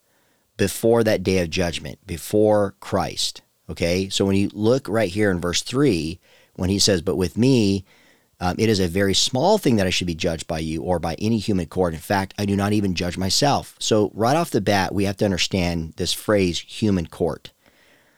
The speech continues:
What he's literally referring to, that is Paul, is the human day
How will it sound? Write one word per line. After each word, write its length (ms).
What 260
he's 220
literally 460
referring 520
to, 440
that 120
is 140
Paul, 600
is 240
the 120
human 580
day 600